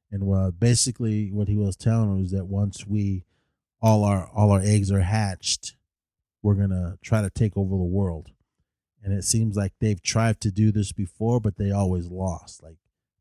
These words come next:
mankind always stopped them. Uh, maybe even during the caveman series years and up into every five hundred years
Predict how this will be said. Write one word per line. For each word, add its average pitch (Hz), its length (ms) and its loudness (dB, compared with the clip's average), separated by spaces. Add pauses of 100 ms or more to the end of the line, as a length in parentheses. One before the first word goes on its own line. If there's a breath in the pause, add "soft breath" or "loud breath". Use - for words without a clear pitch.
mankind 95 920 -4
always 90 320 -4
stopped - 520 -6
them. 76 100 -20 (840)
Uh, 80 220 -14
maybe 92 640 -4
even 95 260 -10
during 95 260 0
the 82 80 -12
caveman 101 580 -4
series 98 960 -4
years 101 540 -2
and 90 360 -18
up 98 120 -20 (100)
into 98 760 -6 (120)
every 98 380 0 (100)
five 104 200 0
hundred 98 280 -4
years 101 400 -6